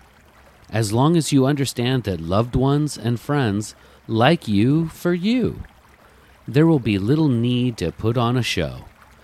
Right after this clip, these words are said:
While you may know what is best for the group, remember to listen to those nearest.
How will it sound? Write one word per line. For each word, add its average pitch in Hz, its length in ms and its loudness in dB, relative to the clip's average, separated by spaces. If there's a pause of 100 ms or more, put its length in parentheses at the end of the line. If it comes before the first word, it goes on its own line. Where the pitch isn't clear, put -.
(380)
While 101 160 4
you 101 160 6
may 117 240 2
know 135 320 4
what 127 240 2
is 104 160 -2
best 113 340 -2
for 113 160 -4
the 98 100 0
group, 127 360 2 (480)
remember 160 480 4
to 110 160 -2
listen 135 440 0
to - 120 -4
those 101 540 2
nearest. 82 640 -4